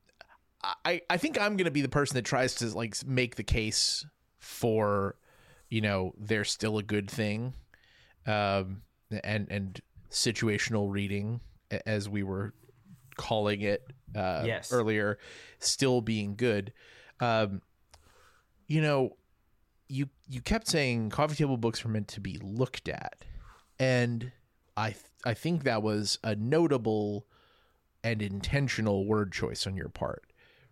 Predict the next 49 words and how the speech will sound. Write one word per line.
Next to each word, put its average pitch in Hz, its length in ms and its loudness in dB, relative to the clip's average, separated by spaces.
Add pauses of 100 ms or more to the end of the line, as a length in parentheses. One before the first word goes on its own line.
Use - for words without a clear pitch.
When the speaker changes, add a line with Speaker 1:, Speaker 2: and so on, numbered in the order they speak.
(140)
Speaker 1:
right? 107 360 0
Speaker 2:
Mm-hmm. 98 220 -8
Speaker 1:
Because 113 340 0
the 107 100 -2
beauty 160 340 2
Speaker 2:
Yeah. 113 160 4
Speaker 1:
of 107 100 -2
the 117 60 -8
coffee 165 320 0
table 98 260 -2
book 95 260 -6
is 110 180 -8
that 98 120 -6
it's 98 140 -6
supposed - 320 -8
to - 60 -14
be - 180 -12
looked 131 420 -4
at, 98 320 -2 (460)
but - 80 -10
it's 156 160 -6
not 370 260 0
really 113 480 0
supposed 101 320 -2
to - 60 -14
be 90 180 -10 (140)
read. 82 580 -8 (720)
Speaker 2:
Yeah. 107 100 0
Speaker 1:
Or 160 80 4
it's, 160 180 -2
it's 180 240 0
not 247 240 2 (100)
required 131 920 0
to - 140 -2
be 107 260 -4
read 98 760 0 (520)
in 143 100 4
a 131 80 2
linear 123 480 2
fashion 98 560 0
in 101 140 -4
the 98 80 -2
same 110 340 0
way 98 320 0
that, 95 240 -8
like, 110 140 -8
a - 20 2
novel 123 480 0
is. - 380 -14